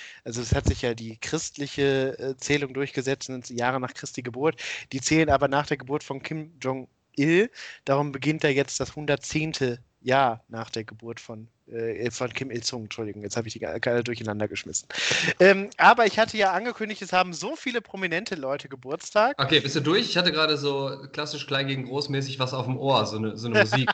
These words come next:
Speaker 1: <laughs>
Speaker 2: das ich nicht hören konnte. Okay,
Speaker 1: Ja, ich
Speaker 2: ja?
Speaker 1: möchte noch, noch jemandem gratulieren, nämlich Frank Schleck. Ich weiß nicht, ob er dir was sagt. Ist ein, ähm,
Speaker 2: Oh, irgendwo ganz tief hinten drin, aber das, du musst, du,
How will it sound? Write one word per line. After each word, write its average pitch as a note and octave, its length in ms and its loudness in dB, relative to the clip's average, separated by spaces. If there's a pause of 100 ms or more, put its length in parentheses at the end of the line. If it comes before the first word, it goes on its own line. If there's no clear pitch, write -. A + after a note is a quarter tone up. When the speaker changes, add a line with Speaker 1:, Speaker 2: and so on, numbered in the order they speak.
Speaker 1:
<laughs> - 220 -4
Speaker 2:
das - 160 -2
ich G#2+ 80 -6
nicht A#2 160 -6
hören A#2+ 240 2
konnte. G2 340 -8
Okay, F#3+ 300 6
Speaker 1:
Ja, - 20 2
ich B2 120 2
Speaker 2:
ja? - 20 6
Speaker 1:
möchte G#3 240 0
noch, G3+ 160 -6 (160)
noch A3 180 -2
jemandem A3+ 320 -6
gratulieren, G3+ 420 -4
nämlich F3 280 -8
Frank - 460 -6
Schleck. - 500 -6 (440)
Ich - 120 -12
weiß F#3+ 160 4
nicht, G#3+ 180 -8
ob E3+ 120 -8
er F#3 60 -4
dir E3+ 160 -4
was D#3 160 -2
sagt. C#3+ 420 -2 (280)
Ist F3 220 -10
ein, F#3+ 420 0
ähm, D#3+ 400 0
Speaker 2:
Oh, - 0 - (1000)
irgendwo C#3+ 500 4
ganz C#3+ 320 2
tief D3 380 -2
hinten B2 280 -2
drin, A2 240 0
aber G#2+ 200 2
das, G#2+ 160 -2
du A2 220 -4
musst, A2+ 220 -2
du, A2+ 120 0